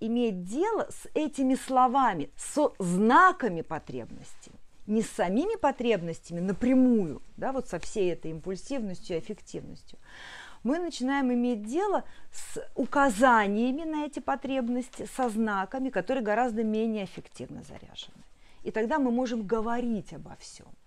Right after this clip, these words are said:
а не только переживать и реагировать. Но, как я уже сказала, у каждого из нас вот эта вот цепочка этих ассоциаций и путь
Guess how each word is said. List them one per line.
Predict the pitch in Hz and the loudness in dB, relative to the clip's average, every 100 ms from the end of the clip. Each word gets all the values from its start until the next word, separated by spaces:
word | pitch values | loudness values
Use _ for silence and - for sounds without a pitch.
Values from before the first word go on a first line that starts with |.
| - - - - | -20 -20 -20 -12
а | 185 | -4
не | 208 214 | -2 0
только | 269 262 - 185 | 2 2 2 -4
переживать | 196 180 165 185 247 - | -4 -6 -4 0 -2 -2
и | 208 | -4
реагировать. | 196 190 156 - - - - - - - - - - - - - - | -2 -2 -6 -12 -14 -20 -20 -20 -20 -18 -18 -18 -20 -20 -20 -16 -2
Но, | 233 226 | 2 2
как | - 196 | 0 0
я | 247 | 0
уже | 240 233 | 0 -2
сказала, | 247 262 427 370 | -4 0 0 0
у | 196 | -2
каждого | 277 330 254 220 | 0 -2 -2 -2
из | 226 202 | -2 0
нас | 277 294 214 | -2 -2 -6
вот | 226 | -6
эта | 220 | -4
вот | 214 208 | -4 -6
цепочка | - 240 359 415 - 170 - - - - | -8 -4 -2 -2 -4 -4 -6 -12 -18 -14
этих | 175 175 185 | -10 -8 -8
ассоциаций | 185 - 180 - 180 151 - - - - - - | -8 -10 -12 -6 -4 -4 -10 -18 -16 -18 -18 -4
и | 240 | -4
путь | - - 440 494 - | 0 8 8 8 0